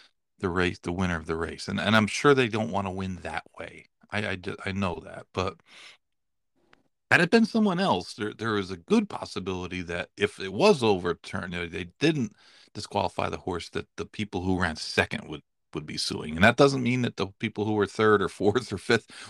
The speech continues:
won't file suit either. I mean, it's possible, and our society is one where, um, you know,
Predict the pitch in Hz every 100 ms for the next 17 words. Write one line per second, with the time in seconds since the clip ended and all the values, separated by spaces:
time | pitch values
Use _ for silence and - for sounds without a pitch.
0 | - 104 98 - _ _ _ _ _ -
1 | - - - - 101 92 - 113 95 _
2 | - 135 82 82 87 90 - 110 - -
3 | 120 117 - 113 113 - 92 92 90 -
4 | 101 110 110 110 101 95 90 98 98 90
5 | 87 - 95 92 87 82 _ _ _ _
6 | _ _ 82 82 78 76 _ - 98 80